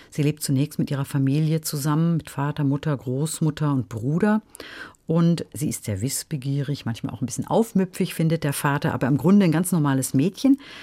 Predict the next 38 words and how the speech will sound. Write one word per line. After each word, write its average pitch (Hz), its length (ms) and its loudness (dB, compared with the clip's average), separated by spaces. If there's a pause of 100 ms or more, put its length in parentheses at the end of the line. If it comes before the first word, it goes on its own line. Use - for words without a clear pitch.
(340)
Ein 170 120 4
Mädchen, 220 300 4
das 208 160 0
eine 190 160 2
ganz 185 180 0
besondere 156 440 -2
Gabe 101 380 -6
hat, - 320 -16 (140)
denn 147 200 2
sie 143 200 -6
kann 143 240 0
mit 143 160 -2
Toten 135 340 -6
sprechen. 98 500 -8 (440)
Und 139 80 0
das 143 200 -2
verwirrt 151 540 0
sie 202 140 2
natürlich 180 500 0
selbst - 600 -2 (260)
und 151 80 -8
sie 160 100 -6
vertraut 143 380 -6
sich 151 180 -6
eines 135 240 0
Tages 131 420 -6
ihrer 127 240 -6
Großmutter 156 840 -4
an, 147 220 4
die 151 160 -2
immer 175 220 0
zu - 120 -8
ihr 135 160 0
gehalten 120 520 -2
hat, 165 200 -6
aber 139 160 -2
das 139 240 -4
war 147 260 -2